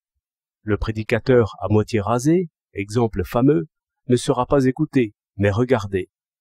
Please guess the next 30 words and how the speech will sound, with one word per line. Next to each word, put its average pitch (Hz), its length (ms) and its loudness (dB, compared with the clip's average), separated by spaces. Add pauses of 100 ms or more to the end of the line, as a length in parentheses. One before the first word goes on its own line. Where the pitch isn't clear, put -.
(240)
et 127 100 0
lui-même 165 580 4
sera 123 440 -2
étranger 143 540 2
à 123 80 -2
son 120 220 0
propre 127 340 -2
discours, 131 600 -4 (200)
par 98 180 -10
l'échange 120 560 2
des 117 120 -4
signes. 101 480 -2 (1040)
Ce - 220 -6
qui 147 200 -2
fut 143 340 0
hors 151 260 2
de 117 100 4
l'usage 147 500 0 (480)
fait 147 220 0
donc 156 240 4 (120)
émeute 151 420 4
et 151 60 4
panique 120 600 -2
autour 151 500 4
de 123 100 4
l'homme 117 320 4 (260)
et 127 140 0
dans 123 160 2
l'homme. 101 260 0 (920)
Impudence 160 720 2